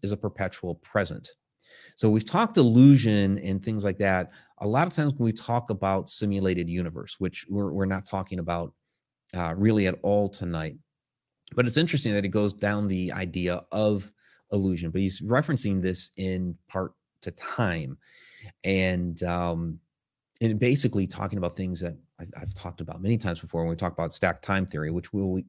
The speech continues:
we eventually will get to, uh, in that,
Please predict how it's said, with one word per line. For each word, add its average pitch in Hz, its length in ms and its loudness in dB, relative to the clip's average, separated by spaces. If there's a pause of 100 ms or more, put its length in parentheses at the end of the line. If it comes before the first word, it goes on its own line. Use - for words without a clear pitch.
(120)
we 85 380 -6
eventually 87 440 -4
will 92 220 2
get 135 240 -2
to, 73 280 -8 (520)
uh, 80 460 -4 (120)
in 98 220 0
that, 90 420 -2